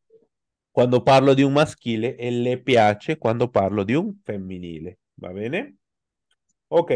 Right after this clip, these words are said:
listo. Eso es un pequeño resumen. Ahora, les voy a dar, les voy a dar un, eh, una tabla que es oro. Ok, les voy a mostrar para empezar. Vamos a ponerla ahí.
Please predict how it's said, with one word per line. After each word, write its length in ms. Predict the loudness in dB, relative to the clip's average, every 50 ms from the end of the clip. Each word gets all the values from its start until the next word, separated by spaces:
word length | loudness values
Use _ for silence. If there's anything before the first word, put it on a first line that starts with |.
| -2 -2 -4
listo. 640 | -4 -6 -6 -8 -10 _ -4 -4 -4 -4 -8 _ _ _
Eso 200 | -14 -12 -10 -10
es 100 | -12 -12 -10 -4
un 160 | -2 -2 2
pequeño 440 | 2 0 2 2 2 2 4 2 2
resumen. 440 | 0 -4 -6 -8 -8 -6 -6 -8 -4
Ahora, 420 | 0 2 4 4 2 0 -4 -8 _ _ _ _ _ _ _
les 220 | 0 0 0 0
voy 240 | 2 2 4 6 6
a 80 | 4 4
dar, 380 | 6 6 4 4 2 -2 -8 _ _ _ _
les 220 | -10 -4 -2 -2 -2
voy 260 | 0 0 0 2 2
a 60 | 2 2
dar 280 | 2 0 0 -2 -6 -14 _ _ _ -8
un, 520 | -4 0 0 0 0 -2 -6 -10 -12 _ _ _
eh, 580 | -6 -4 -2 -2 -2 -2 -2 -2 -4 -4 -6 -12 -16 -20 _ _ _ _ _ _ _ _
una 360 | -4 -4 0 2 2 2 2 4
tabla 480 | 4 4 4 6 4 2 2 0 -4 _ _ _ _ _ _ _ _ _ _ _
que 140 | -2 0 0
es 140 | 0 -2 0
oro. 480 | 2 4 6 6 8 6 4 4 0 _ _ _ _ _ _ _ _ _ _ _ _ _ _ _ _ _ _ _ _ _ _ _ _ _
Ok, 200 | -10 -10 -4 0 2 2 2 2
les 160 | 2 2 4
voy 180 | 4 4 4
a 80 | 4 4
mostrar 600 | 2 0 -2 -4 -2 0 4 4 4 4 2 -4
para 180 | -10 -8 -6 -6
empezar. 520 | -6 -6 -6 -8 -8 -6 -8 -10 -10 -10 _ _ _ -12
Vamos 280 | -10 -8 -8 -8 -10
a 80 | -12 -12
ponerla 420 | -12 -12 -10 -8 -8 -6 -4 -4
ahí. 300 | -4 -4 -6 -8 -12 -14